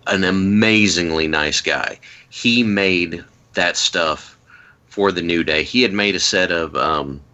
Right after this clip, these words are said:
uh, steampunk, uh, kick pads for Becky Lynch too, but she opted not to wear 'em. So, you know, okay.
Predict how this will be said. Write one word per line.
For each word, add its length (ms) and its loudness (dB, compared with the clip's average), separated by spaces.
uh, 1000 -2
steampunk, 960 2
uh, 240 0
kick 280 -2
pads 300 2
for 140 -6
Becky 320 -2
Lynch 360 -2
too, 320 -2
but 200 -2
she 180 0
opted 320 -2
not 240 0
to 60 -16
wear 320 -2
'em. 140 -8
So, 520 0
you 80 -12
know, 80 -20
okay. 260 -6